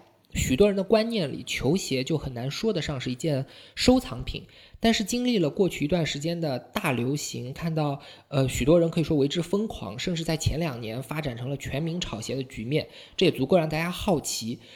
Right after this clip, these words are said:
所以今天我们就特地请来了两位，嗯，特别资深的业内人士来为大家介绍这其中的来龙去脉。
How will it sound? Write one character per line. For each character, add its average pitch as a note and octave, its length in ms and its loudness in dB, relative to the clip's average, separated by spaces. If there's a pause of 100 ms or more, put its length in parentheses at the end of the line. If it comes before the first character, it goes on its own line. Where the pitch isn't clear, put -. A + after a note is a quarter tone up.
(160)
所 F#3+ 120 2
以 F3+ 40 2
今 G#3 160 -2
天 G#3+ 160 4
我 C#3+ 80 -2
们 G#2 80 -10
就 D#3 140 2
特 F#3 300 0
地 D3+ 200 -2
请 B2 200 -8
来 G#2+ 120 -6
了 C#3+ 100 0
两 A2 260 -2
位， D3+ 220 -2 (280)
嗯， A#2 420 0
特 A#3 260 4
别 G#2+ 160 0
资 C#3 160 -6
深 D#3 180 -4
的 C3 140 0
业 D#3 140 4
内 B2+ 140 0
人 D2 180 -6
士 - 260 -4
来 G2+ 160 -6
为 B2 180 0
大 A#2+ 200 -8
家 B2 180 -6
介 B2+ 240 2
绍 A#2 180 -2
这 A#2 120 -4
其 - 120 -6
中 B2 140 -6
的 A#2+ 100 -2
来 A2 160 -2
龙 B2 160 -2
去 - 200 -8
脉。 B2 200 -6